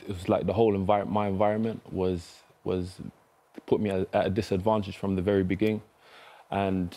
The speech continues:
everything was limited, you know, uh, my, in terms of, in regards to thinking, and just to believe, believing that I could actually make something of myself. And I grew up seeing crime. That was, that was the norm. Drug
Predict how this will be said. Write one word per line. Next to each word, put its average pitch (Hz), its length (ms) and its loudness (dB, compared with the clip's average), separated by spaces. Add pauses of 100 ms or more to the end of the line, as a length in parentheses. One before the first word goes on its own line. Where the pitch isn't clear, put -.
(580)
everything 117 320 2
was 101 140 4
limited, 98 400 2 (140)
you 95 100 -12
know, 95 200 -8 (580)
uh, 95 260 -4
my, 92 340 -4
in 95 80 -2
terms 98 280 2
of, 90 220 0
in 98 100 -2
regards 95 260 0
to 95 60 -4
thinking, 107 480 -2 (640)
and 95 300 -2
just 98 200 -4
to 101 60 -2 (380)
believe, 101 360 4
believing 101 400 4
that 95 160 0
I 95 60 -2
could 95 200 -2
actually 101 280 0
make 98 200 0
something 95 260 -6
of 95 100 0
myself. 95 400 0 (420)
And 90 440 -6 (680)
I 95 80 0
grew 98 200 4
up 90 120 0
seeing 92 440 0
crime. 95 460 -2 (420)
That 92 100 2
was, 92 160 2
that - 420 -4
was 90 140 2
the 92 60 0
norm. 95 300 0 (600)
Drug 95 280 2